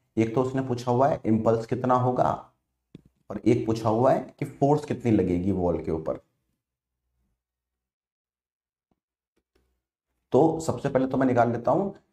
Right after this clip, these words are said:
change of momentum। तो change of momentum क्या होता है, Final momentum minus initial momentum। तो final momentum क्या होगा,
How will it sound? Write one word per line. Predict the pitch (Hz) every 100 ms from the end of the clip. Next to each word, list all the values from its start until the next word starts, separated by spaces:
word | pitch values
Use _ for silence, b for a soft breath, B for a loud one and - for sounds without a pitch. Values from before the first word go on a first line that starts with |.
| _
change | 120 120 127
of | 170 - - -
momentum। | 107 98 90 - - _ _ -
तो |
change | 101 110 123
of | 120
momentum | 113 120 123 131
क्या | 131
होता | 127 127 131
है, | 175 - _ _ -
Final | 101 117
momentum | 123 120 127 123 185 - -
minus | 104 101 131 185 - 104
initial | 113 113 135
momentum। | 110 92 90 87 80
तो | 80 _ _ _ -
final | 101 113
momentum | 131 123 120 127
क्या | 127 127
होगा, | 123 123